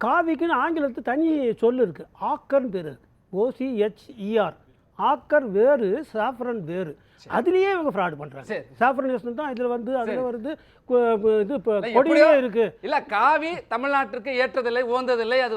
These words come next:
Speaker 2: ஓப்பானது இல்லைங்கிற ஒரு
Speaker 1: ஓப்பானது.
Speaker 2: கருத்தை நீங்க முன் வச்சிருக்கீங்க. திரு ராமசாமி ஐயப்பன், அஹ், சத்யவேலு முருகனாருடைய கருத்துப்படி காவி என்பது தமிழ்நாட்டிற்கானது அல்ல, அது இது, அது, இது ஒரு அந்நியப்பட்ட ஒன்று. அதை உலக பொதுமறையாக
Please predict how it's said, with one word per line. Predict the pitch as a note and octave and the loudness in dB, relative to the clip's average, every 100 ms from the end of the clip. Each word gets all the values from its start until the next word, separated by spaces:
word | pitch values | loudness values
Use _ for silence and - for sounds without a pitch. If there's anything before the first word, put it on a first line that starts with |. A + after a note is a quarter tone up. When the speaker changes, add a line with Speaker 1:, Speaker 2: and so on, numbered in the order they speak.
| F#3+ | -2
Speaker 2:
ஓப்பானது | A3+ B3+ C4 B3 A3+ | -2 0 0 0 -4
இல்லைங்கிற | A3 A#3+ A#3+ A3 | -6 -6 -4 0
ஒரு | A3+ - D#4 | 2 4 2
Speaker 1:
ஓப்பானது. | |
Speaker 2:
கருத்தை | A#3 F3 A#3+ | 0 -4 -6
நீங்க | A3 F#3+ | -6 -8
முன் | A3+ G#3+ | -10 -10
வச்சிருக்கீங்க. | F3 E3 D3+ _ _ | -12 -12 -14 _ _
திரு | B3+ B3 | -4 0
ராமசாமி | B3 D4+ D4+ C4+ A#3+ | 0 0 -2 -4 -6
ஐயப்பன், | A3 F3 B2+ _ _ _ _ | -6 -8 -12 _ _ _ _
அஹ், | - C#3+ B2+ - | -16 -14 -14 -14
சத்யவேலு | F3 E3+ F#3+ A#3+ D4+ | -12 -8 -6 2 2
முருகனாருடைய | C#4+ C#4+ C#4+ C4+ B3+ A3+ | 2 0 0 0 0 -4
கருத்துப்படி | A#3 A3 B3 C#4 | -4 -4 -6 -6
காவி | G#3+ A3+ D4+ D#4 | -2 2 2 0
என்பது | C4+ B3 C4+ C#4 G3+ | -2 -2 0 0 -2
தமிழ்நாட்டிற்கானது | G#3+ C4 C#4+ A#3 B3+ A#3+ B3 | -4 0 0 -2 -6 -4 -4
அல்ல, | A#3 G#3+ G#3+ - | -2 -2 -4 -8
அது | C3+ F#3 A#3+ F#3+ | -10 -6 -4 -4
இது, | F#3 F#3+ E3 | -6 -8 -8
அது, | E3 G3 F#3 | -8 -8 -8
இது | F3+ G3 | -8 -6
ஒரு | G3 | -4
அந்நியப்பட்ட | G3 C4+ D4+ C#4 G3+ A#3 | -4 0 0 0 -6 -8
ஒன்று. | G#3+ G3 G3+ - _ _ _ | -10 -10 -12 -14 _ _ _
அதை | C#3+ A#3 D4+ F#4+ - _ - | -4 4 4 4 -4 _ -6
உலக | A#3 D4 C#4+ | -2 0 0
பொதுமறையாக | C4+ C4+ C4 C4 C4 C4 C#4 B3 A3 F#3 D3 | -2 -4 0 2 2 0 0 0 0 -4 -8